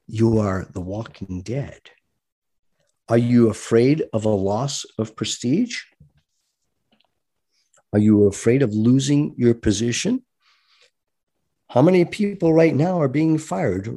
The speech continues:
Remember all the heroes in the medical field, the doctors and nurses?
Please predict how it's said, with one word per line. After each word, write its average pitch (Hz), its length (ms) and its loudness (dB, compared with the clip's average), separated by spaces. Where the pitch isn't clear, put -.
Remember 160 480 4
all 185 300 2
the 135 100 2
heroes 180 960 -2
in 131 200 0
the 143 60 2
medical 143 360 2
field, 151 380 -2
the 123 160 0
doctors 123 680 -4
and 110 140 0
nurses? 127 720 -4